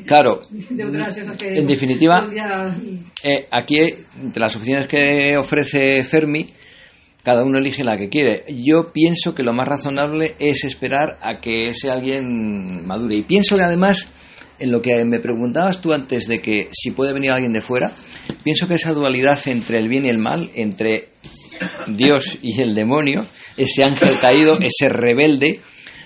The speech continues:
Speaker 1: pues puede, puede ser resultado de, de una rebeldía de alguien que se, que se coló y avisó a los humanos de que alguien les observaba. Es una lucubración,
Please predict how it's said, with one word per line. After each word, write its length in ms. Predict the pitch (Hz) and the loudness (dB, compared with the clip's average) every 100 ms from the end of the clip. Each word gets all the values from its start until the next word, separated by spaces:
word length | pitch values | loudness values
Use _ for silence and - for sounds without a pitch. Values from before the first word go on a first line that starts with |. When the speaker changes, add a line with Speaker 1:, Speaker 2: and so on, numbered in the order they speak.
| - | -6
Speaker 1:
pues 220 | 110 110 | 0 0
puede, 760 | - 127 139 151 151 147 143 135 - | 0 -2 2 4 4 4 2 0 0
puede 220 | 151 139 | 0 0
ser 200 | 156 156 | -2 -2
resultado 600 | 151 147 123 139 151 156 | -4 -6 -4 -2 0 0
de, 280 | 127 110 - | 0 -2 -2
de 100 | 117 | -4
una 180 | 123 123 | 0 0
rebeldía 560 | 127 123 120 123 147 147 | 0 0 0 0 0 0
de 160 | 123 | 2
alguien 320 | 120 135 143 | 2 0 -2
que 180 | 147 135 | 0 0
se, 480 | 120 131 120 117 117 - | 0 2 4 4 2 -2
que 100 | 117 | -2
se 160 | 127 | -2
coló 380 | - 104 139 147 | 0 2 4 2
y 140 | - 127 | 2 2
avisó 380 | 113 101 - 131 | 2 0 -2 -2
a 60 | |
los 140 | 120 110 | -2 -4
humanos 340 | 127 127 135 | -4 -2 -2
de 100 | 123 | -4
que 140 | - 107 | -2 -2
alguien 220 | 117 113 | -2 -2
les 140 | 101 | -4
observaba. 520 | 101 - 117 165 104 - - - - - - _ _ _ _ - 185 | -8 -6 -4 -2 -4 -8 -20 -20 -20 -20 -20 _ _ _ _ -14 -4
Es 160 | 165 131 | 0 2
una 140 | 147 131 | 4 2
lucubración, 560 | 113 120 104 - 101 | 2 2 0 -2 -8